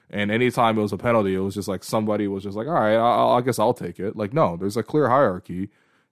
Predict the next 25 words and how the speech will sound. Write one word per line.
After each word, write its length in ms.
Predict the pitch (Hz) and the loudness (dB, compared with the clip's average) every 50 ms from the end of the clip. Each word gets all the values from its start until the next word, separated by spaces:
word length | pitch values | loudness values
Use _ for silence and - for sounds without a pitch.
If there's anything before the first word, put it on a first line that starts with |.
| _ _ - | _ _ -6
and, 260 | 82 110 107 104 - | -4 -2 -2 -2 -2
and 140 | 95 107 107 | -2 0 0
there 80 | 107 | 2
should 240 | 104 - - 185 160 | 2 4 4 4 4
be 100 | 107 104 | 4 2
one, 400 | 95 90 87 87 87 85 85 90 - _ _ _ _ | 0 0 -2 -4 -4 -6 -8 -10 -12 _ _ _ _
and 140 | - 107 110 | -4 -4 -2
it 60 | 104 | 0
should 220 | - 123 107 92 | 0 0 -2 0
be 120 | 104 107 110 | 0 0 0
based 340 | 98 - 113 143 139 - - | 2 2 2 0 0 0 -2
on 200 | 98 90 90 90 | -2 -2 -2 -2
who's 200 | 107 104 101 98 | -2 -2 -2 -2
the 100 | - 95 | -4 -6
best 220 | 95 92 95 - | -6 -6 -8 -6
free 160 | - 117 120 | -6 -6 -4
throw 160 | - - 90 | -4 -4 -6
shooters. 460 | 92 - - 87 87 85 82 85 - - | -8 -8 -8 -10 -8 -8 -10 -10 -12 -4
O 160 | - 107 113 | 0 0 0
G 180 | 104 - 117 113 | 0 0 0 -2
is 120 | 101 90 | -2 -2
not 200 | 104 104 104 107 | 0 0 0 0
in 80 | 104 98 | 0 -2
the 80 | 95 | -4
top 320 | 87 - 98 98 90 - | -6 -4 -6 -6 -6 -8